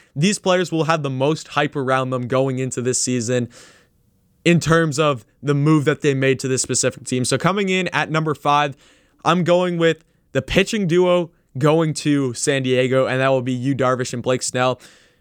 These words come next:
The Padres just dumped a load, a load of money on Francisco, um,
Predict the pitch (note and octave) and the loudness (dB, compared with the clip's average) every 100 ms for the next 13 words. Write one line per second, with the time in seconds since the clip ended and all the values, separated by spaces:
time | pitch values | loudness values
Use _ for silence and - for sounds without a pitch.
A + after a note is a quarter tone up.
0 | _ _ _ _ _ _ F3 F3 A3+ A#3 | _ _ _ _ _ _ 0 2 0 0
1 | A3 - F3+ D3+ - _ - D#3 D3 C3 | -4 -2 -2 -2 -8 _ -2 -2 -2 -6
2 | A2 A#2 C#3 E3+ F3+ D3+ A2+ - - C3 | -4 -4 0 2 4 2 -2 -8 -8 -6
3 | C3 E3+ A3 G3+ D#3+ C3+ C#3 B2 A2+ G#2+ | -2 0 2 2 0 -2 -4 -4 -8 -10
4 | - C3 B2 - C3+ A#2+ C3 B2 C#3+ B2 | -4 -2 -2 -4 -2 -2 -2 -2 0 0
5 | A#2+ - _ _ B2 A#2+ A#2+ G#2+ | 0 -6 _ _ 0 2 0 -6